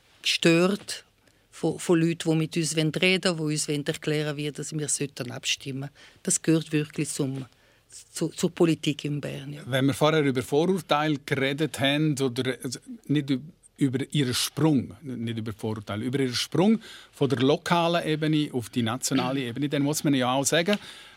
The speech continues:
Speaker 2: dass jetzt, wenn man die letzten Wochen anschaut, dann wird dort, äh, über Zuwanderung debattiert, über Dichtestress, über,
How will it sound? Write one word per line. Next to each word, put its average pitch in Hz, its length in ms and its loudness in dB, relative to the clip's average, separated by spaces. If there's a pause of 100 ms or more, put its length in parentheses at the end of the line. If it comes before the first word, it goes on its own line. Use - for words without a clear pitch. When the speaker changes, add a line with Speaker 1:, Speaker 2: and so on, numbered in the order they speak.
(120)
Speaker 2:
dass 135 220 4
jetzt, 143 220 0
wenn 143 140 4
man 131 280 0
die 123 100 0
letzten 147 340 2
Wochen 165 320 2
anschaut, 170 600 -2
dann 147 300 -2
wird 127 340 -4
dort, 131 240 -2
äh, 123 120 0
über 117 360 -4
Zuwanderung 165 720 0
debattiert, 135 680 -2
über 104 140 -8 (140)
Dichtestress, 127 960 -4
über, 113 360 -4